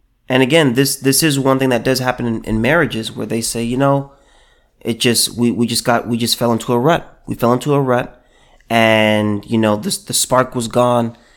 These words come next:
Here's the thing. The spark isn't going to stay forever. You have to keep the spark alive. You see this not even in marriages,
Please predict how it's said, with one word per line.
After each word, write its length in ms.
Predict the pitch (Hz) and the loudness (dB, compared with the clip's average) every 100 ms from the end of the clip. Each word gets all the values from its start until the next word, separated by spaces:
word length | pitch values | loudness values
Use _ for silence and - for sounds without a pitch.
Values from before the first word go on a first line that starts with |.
| _ - - | _ -20 -6
Here's 260 | - 202 180 | 0 0 2
the 60 | |
thing. 260 | 170 170 - - - - | -2 -2 -8 -20 -20 -6
The 100 | - | 0
spark 640 | - - - 202 247 - - _ - | 2 2 4 4 4 -2 -14 _ 0
isn't 440 | 147 143 127 - - _ _ _ - 113 | 2 4 2 -4 -20 _ _ _ -14 0
going 320 | 135 135 131 | 4 4 2
to 100 | 127 | -2
stay 240 | 113 131 | 0 0
forever. 420 | 123 123 107 - _ _ _ _ | 0 -2 -4 -12 _ _ _ _
You 280 | 120 214 220 | 2 4 4
have 380 | - 156 160 - | 4 2 0 -2
to 100 | 120 | -8
keep 240 | - 143 | -4 -4
the 80 | 117 | -4
spark 340 | - 123 - | -2 -4 -4
alive. 600 | 101 107 101 69 - _ _ _ _ _ _ _ _ _ _ _ _ _ _ _ _ _ _ _ _ _ _ _ - | -4 -4 -4 -8 -14 _ _ _ _ _ _ _ _ _ _ _ _ _ _ _ _ _ _ _ _ _ _ _ 0
You 140 | 143 | 2
see 140 | 175 220 | 4 4
this 220 | 208 - | 4 4
not 220 | 147 226 | 4 4
even 140 | 254 | 4
in 120 | 185 120 | 4 6
marriages, 460 | 127 135 123 113 | 4 4 0 -4